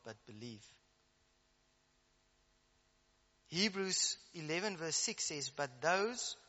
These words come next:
but without faith, it is impossible to please him. For he who comes to God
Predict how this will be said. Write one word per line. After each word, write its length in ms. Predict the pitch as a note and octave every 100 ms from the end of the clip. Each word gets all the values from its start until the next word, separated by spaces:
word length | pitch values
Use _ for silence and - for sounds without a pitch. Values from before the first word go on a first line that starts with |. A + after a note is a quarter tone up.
| - - -
but 180 | D#3+ D#3
without 400 | E3+ - A3+ A#3
faith, 460 | - C4 E3 C#3 - - - - - -
it 160 | - D3
is 200 | F3 D#3
impossible 760 | A#3+ C#4 - B3 A#3+ A#3 F3 E3+
to 120 | E3+ D#3
please 240 | G3+ G3 D#3+
him. 320 | D#3+ E3 A#2+ - _ - - -
For 180 | D#3+
he 180 | D#3 E3+
who 120 | A3+
comes 380 | F#3+ - A3+ A#3
to 100 | -
God 320 | E3 C#3+ D3